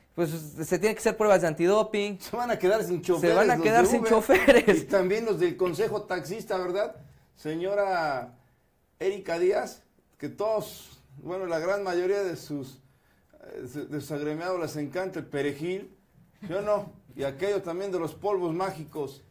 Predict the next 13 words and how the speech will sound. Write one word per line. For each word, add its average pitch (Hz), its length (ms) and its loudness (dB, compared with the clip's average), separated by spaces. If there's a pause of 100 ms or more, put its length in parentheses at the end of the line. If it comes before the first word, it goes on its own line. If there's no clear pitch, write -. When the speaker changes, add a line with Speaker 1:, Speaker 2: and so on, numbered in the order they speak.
(520)
Speaker 2:
Pero 156 220 -2
eso 208 140 -4
es - 80 -8
para 139 320 -4
todos 170 320 0
los, 170 160 -8 (640)
los 143 260 -6
choferes, 175 460 -6
casi, 269 340 -8 (240)
casi. - 480 -4 (680)
Pocos, 170 440 -2
muy 175 260 -6
pocos 233 600 -8